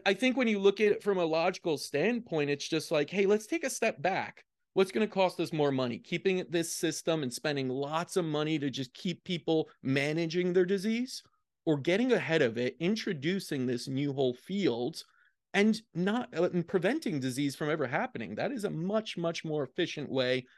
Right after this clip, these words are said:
and <laughs> financially responsible way as well. And everyone wins in that model.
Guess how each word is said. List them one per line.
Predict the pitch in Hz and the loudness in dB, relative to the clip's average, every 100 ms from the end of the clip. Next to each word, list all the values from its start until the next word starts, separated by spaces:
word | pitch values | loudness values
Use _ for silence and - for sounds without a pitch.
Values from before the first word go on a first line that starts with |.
| _ | _
and | 131 120 | -8 -2
<laughs> | |
financially | 143 131 - 127 147 | -2 -2 -6 -8 -6
responsible | 127 - 165 185 123 120 | -6 -6 -6 -6 -4 -2
way | 123 | -2
as | 117 117 | -4 -2
well. | 123 147 - _ - | 0 -2 -6 _ -6
And | 160 | 0
everyone | 180 196 175 135 127 | 0 2 0 0 0
wins | 143 127 110 | 0 -2 -4
in | |
that | 120 123 - | -6 -6 -8
model. | - - 107 | -12 -16 -20